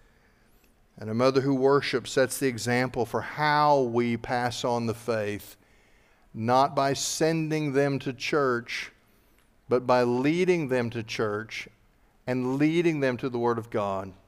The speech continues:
and leading them to prayer by our own example and instruction. Here's what happens.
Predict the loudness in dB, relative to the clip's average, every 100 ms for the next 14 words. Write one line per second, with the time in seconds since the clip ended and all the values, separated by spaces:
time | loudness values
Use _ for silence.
0 | -8 -8 -6 0 2 2 0 0 0 0
1 | -2 -4 -8 -2 0 0 -4 -10 -16 _
2 | _ _ _ _ _ _ _ 0 2 4
3 | 2 2 0 -2 0 -2 -4 -8 -6 -4
4 | -4 -4 -2 -2 -4 -6 -4 -4 -6 -6
5 | -6 -6 -12 -14 -16 -20 _ _ _ _
6 | _ _ _ _ _ _ _ _ _ _
7 | _ _ _ _ _ 0 0 0 -4 -2
8 | -2 -4 -12 -12 -14 -16